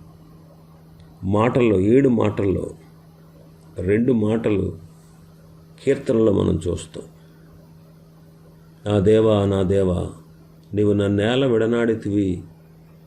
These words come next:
నన్ను రక్షింపక నా ఆర్తధ్వని వెనక నీవేళ దూరముగా ఉన్నావు" అని కీర్తన ఇరవై రెండు ఒకటిలో చదువుతాం. ముప్పై ఒకటవ కీర్తన ఐదవ వచనంలో కూడా చదువుతాం ఇంకొక మాట, "నా ఆత్మను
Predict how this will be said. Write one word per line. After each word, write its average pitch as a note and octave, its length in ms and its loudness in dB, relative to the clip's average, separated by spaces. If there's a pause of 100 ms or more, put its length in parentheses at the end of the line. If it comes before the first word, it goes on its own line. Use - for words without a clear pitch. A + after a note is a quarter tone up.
(720)
నన్ను G#2+ 220 2
రక్షింపక C#3 680 0
నా A#2 180 2
ఆర్తధ్వని A2+ 680 0
వెనక G#2 300 0
నీవేళ G2 320 2
దూరముగా G2 520 0
ఉన్నావు" F2+ 380 2
అని E2+ 180 -4
కీర్తన B2+ 440 -4
ఇరవై A2 260 2
రెండు A#2 280 2
ఒకటిలో A#2 380 -4
చదువుతాం. G2 540 -6 (1900)
ముప్పై A#2+ 340 2
ఒకటవ D3 360 4
కీర్తన C#3 680 -2 (1800)
ఐదవ A#2 300 4
వచనంలో G#2 420 0
కూడా G2+ 220 -2
చదువుతాం F#2+ 460 0
ఇంకొక F2+ 280 0
మాట, E2+ 360 -4
"నా F2+ 100 -2
ఆత్మను G2+ 680 -2